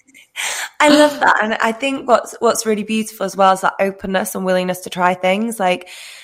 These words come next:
you know, I think sometimes, again, people have a conception like, "Oh, well, I don't know what works for me." But I think it starts with a,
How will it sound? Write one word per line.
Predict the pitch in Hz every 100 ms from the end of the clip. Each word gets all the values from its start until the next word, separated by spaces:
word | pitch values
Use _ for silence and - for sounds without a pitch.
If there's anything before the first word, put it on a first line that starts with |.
| _
you | 208
know, | 202
I | 180 196
think | 214 208 196 -
sometimes, | - 214 214 214 196 190 185 -
again, | 196 202 202 202 196
people | 208 190
have | 190
a | 185
conception | 185 - 196 - 202
like, | 196 190
"Oh, | 247 247
well, | 240
I | 220
don't | 220 220
know | 214
what | 185
works | 208 220 214 -
for | 190
me." | 180
But | 185 -
I |
think | 190 226 220
it | -
starts | - 202 196 - -
with | 196 185
a, | 185 180